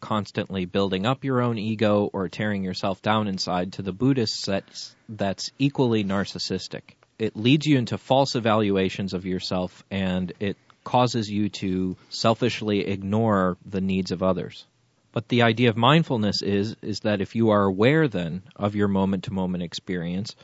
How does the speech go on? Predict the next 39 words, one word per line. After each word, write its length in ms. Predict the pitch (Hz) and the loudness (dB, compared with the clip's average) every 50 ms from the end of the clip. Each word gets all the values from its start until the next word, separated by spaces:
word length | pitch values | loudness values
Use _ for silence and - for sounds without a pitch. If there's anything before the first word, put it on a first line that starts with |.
| _ _ _ _ _ _ _ _ _ _ | _ _ _ _ _ _ _ _ _ _
you 120 | - 127 120 | -6 -6 -4
can 140 | - 131 117 | -4 -2 -2
be 80 | 131 123 | -2 -2
calm, 540 | - - - 160 156 139 101 87 87 87 - - - - | -2 -4 -2 0 2 2 0 0 -2 -6 -10 -14 -18 -16
you 200 | 120 113 107 110 | -10 -6 -4 -2
can 140 | 107 117 113 | -2 -2 0
be 140 | 104 113 113 | 0 0 0
less 320 | 104 117 123 131 - - 117 | 2 4 2 2 2 -2 -2
reactive 800 | 120 120 117 113 120 131 127 95 - - 85 80 85 - - - | 0 2 4 4 4 2 2 -2 -4 -6 -6 -6 -6 -10 -14 -8
when 300 | - 104 104 98 95 92 | -4 -2 0 0 0 0
those 200 | 98 101 98 - | 0 0 0 0
situations 720 | - - 110 90 - - 98 98 92 87 - - 92 92 - | -2 -4 -4 -4 -2 -2 0 2 2 0 -2 -4 -8 -8 -8
come 240 | - - 98 92 110 | -4 -4 -2 0 0
up. 160 | 113 92 - _ _ _ _ _ _ _ _ - | -2 -2 -4 _ _ _ _ _ _ _ _ -6
If 160 | 117 - - | -6 -4 -2
you 100 | 110 98 | -2 0
watch 320 | 95 107 131 160 - - | 2 4 4 4 2 2
your 100 | - 135 113 | 2 2 2
experience 600 | - - - - 127 120 120 120 113 110 101 - | 2 -2 -6 -2 0 0 2 2 0 0 -2 -4
dispassionately, 1040 | - 101 95 - - 117 104 101 101 - - 101 90 82 - 90 87 82 87 87 - - | -4 -4 -6 -4 -2 0 0 0 0 -2 -4 -6 -6 -6 -6 -6 -6 -6 -8 -10 -10 -8
and 160 | 98 98 98 | -6 -4 -2
you're 100 | 98 101 | -2 0
not 260 | 107 110 117 120 - | 2 2 2 0 0
encouraging 640 | 120 117 110 - - 143 143 151 143 139 143 139 135 | -4 -6 -6 0 2 4 4 4 4 2 2 2 2
anything, 500 | 131 131 135 127 - 135 135 151 151 117 | 2 0 0 0 -2 -2 -2 -2 -4 -6
and 180 | - - 101 95 | -6 -6 -4 -4
you're 100 | 95 101 | -2 -2
not 200 | 98 95 - - | -2 -4 -4 -6
suppressing 640 | - 107 - - - 147 147 - - 127 107 101 | -8 -8 -8 -2 2 2 2 2 0 -2 -2 -2
anything 400 | 92 90 92 90 - 92 90 92 | -2 -2 -2 -4 -4 -4 -4 -2
either, 400 | 92 117 127 117 104 80 76 - _ _ _ _ _ _ _ _ - | 0 0 0 0 0 -2 -4 -4 _ _ _ _ _ _ _ _ 0
then 180 | 117 120 123 123 | 0 2 4 4
you 80 | 127 | 2
can 280 | 123 - 131 110 107 107 | 2 2 0 0 2 4
learn 280 | 120 139 151 147 143 120 | 4 4 4 4 2 2
those 220 | 107 101 98 - | 2 2 0 -2
conditions 760 | - - 101 92 95 92 - - 95 90 87 87 - - - _ _ _ _ _ _ - | -4 -6 -2 0 0 0 0 -2 -6 -4 -4 -4 -6 -8 -12 _ _ _ _ _ _ 2
that 140 | 123 123 101 | 2 4 4
will 260 | 117 117 110 110 - | 6 4 4 4 2